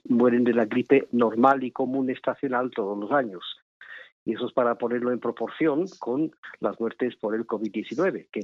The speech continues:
por supuesto, cada muerte es una tragedia y cada muerte, pues, es, es, es una pena, pero hay que tomarlo en proporción con las otras. Después Italia,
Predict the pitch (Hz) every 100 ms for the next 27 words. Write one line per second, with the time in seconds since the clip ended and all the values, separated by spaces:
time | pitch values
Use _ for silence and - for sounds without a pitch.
0 | - - 107 104 135 131 107 - 110 107
1 | 110 - 110 113 - 110 147 151 185 196
2 | - 117 107 117 117 113 113 - 131 127
3 | - 110 104 - - - 104 - _ -
4 | 110 - _ - 110 - _ - 110 -
5 | 135 151 - 110 98 98 117 - _ -
6 | 113 120 120 120 117 117 113 117 - 127
7 | 127 127 - 113 107 101 107 147 160 95
8 | - - _ - - - - - _ _
9 | - 120 - 143 127 120 147 147 135 175